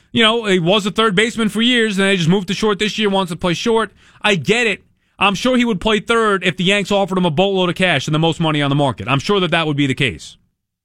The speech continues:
It has happened before. But, I mean, the Yanks, and they're churning out prospects left and right. They're signing guys, you know, at great values. They're bringing in, they're making trades for guys like Drury. I mean,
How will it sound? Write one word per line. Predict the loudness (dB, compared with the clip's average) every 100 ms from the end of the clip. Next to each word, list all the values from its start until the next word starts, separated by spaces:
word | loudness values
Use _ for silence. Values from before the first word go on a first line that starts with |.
| _ _ _ -20 _ 0
It | 2 4
has | 2 2 0 0
happened | 0 0 0 0
before. | -2 -2 -2 -4 -10 _ _ _ _ _ _
But, | 0 2
I | 2
mean, | 2
the | 2
Yanks, | 0 0 -2
and | -4 -4 -6 -12 0
they're | 0
churning | 0 0 0 0 0
out | 0 0
prospects | 0 -2 -2 -4 -2
left | -2 -2 -2
and | -2
right. | 0 -2 -2
They're | 0
signing | 0 0 0 0 0
guys, | 0 2 0 -4 -6
you | -2
know, | 0 0 0
at | -2 -2
great | 0 0 2
values. | 0 2 2 0 0 -4 -8 -16 -20 _ -2
They're | 0
bringing | 2 2 2 2
in, | 2
they're |
making | 2 2 0 -2
trades | 0 0 0 -2
for | -2
guys | 0 0 0
like | -2
Drury. | 0 0 2 2 0 0
I | 0
mean, | 0 0